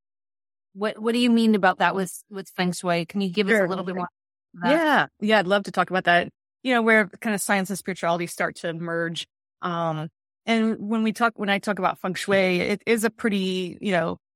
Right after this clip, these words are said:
Speaker 2: esoteric, um, sounding practice. Um, and it, you know, it's rooted in, um, Taoism, Chinese medicine, thousands of years ago. And, and it really is harmonizing our space with the,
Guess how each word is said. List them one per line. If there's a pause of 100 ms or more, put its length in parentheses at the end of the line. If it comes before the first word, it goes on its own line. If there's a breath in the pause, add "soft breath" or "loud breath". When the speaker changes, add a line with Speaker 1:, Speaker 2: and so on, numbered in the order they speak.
(640)
Speaker 2:
esoteric, (320)
um,
sounding
practice. (400)
Um,
and
it,
you
know,
it's
rooted
in,
um,
Taoism, (200)
Chinese
medicine,
thousands
of
years
ago. (580)
And, (140)
and
it
really
is (120)
harmonizing
our
space
with (280)
the,